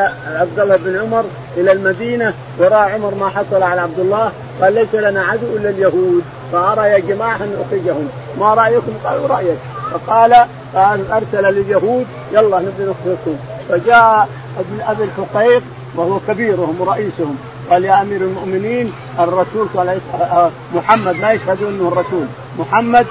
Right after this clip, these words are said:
أقرنا على الشروط اللي بيننا وبينه، فكيف تخرجنا؟ قال: لم تعلم أن الرسول عليه الصلاة والسلام قال: إنك ستخرج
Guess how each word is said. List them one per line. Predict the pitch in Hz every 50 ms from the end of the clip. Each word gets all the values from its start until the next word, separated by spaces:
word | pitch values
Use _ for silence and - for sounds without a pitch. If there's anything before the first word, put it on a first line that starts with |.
| 220 208 - -
أقرنا | 202 190 - - 240 226 214 208 202 208 214
على | 208 190 190 202 202
الشروط | 190 143 - 196 214 233 220 - 208
اللي | 202 196 196 190
بيننا | 190 214 208 196 196 185
وبينه، | 180 170 208 226 226 233 226 220 220 190 - - - -
فكيف | 202 - - 240 220 208 214 180 -
تخرجنا؟ | 180 196 190 190 190 190 185 180 175 175 175 - - - - - -
قال: | 175 190 196 202 208
لم | 208 190 -
تعلم | - 202 208 214 226 226 208 - - - - - -
أن | 175 180 185
الرسول | 180 180 180 175 - - 208 202 190
عليه | 190 185 190 180 165 127
الصلاة | - 180 175 185 185 180 -
والسلام | 165 127 - 175 170 175 170 170 135 127
قال: | 175 190 208 220 214 196 - - - - -
إنك | 170 175 185 190 180 - 185 - -
ستخرج | 175 175 - 202 196 - 190 214 220